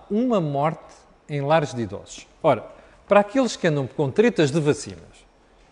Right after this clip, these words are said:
e com as histórias à volta dos cuidados, não sei das quantas,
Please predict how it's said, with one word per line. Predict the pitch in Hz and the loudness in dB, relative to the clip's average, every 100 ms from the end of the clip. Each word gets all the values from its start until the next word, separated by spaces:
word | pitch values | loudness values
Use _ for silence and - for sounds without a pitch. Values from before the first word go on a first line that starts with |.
| - | -8
e | |
com | 147 170 | -2 0
as | 165 | 2
histórias | - 214 185 170 | 2 2 2 2
à | |
volta | 147 165 151 | 2 2 0
dos | 127 - | -4 -4
cuidados, | 139 117 101 87 | -4 -2 -4 -6
não | 131 | -10
sei | - 120 | -6 -6
das | - | -6
quantas, | - 101 101 104 | -10 -12 -12 -14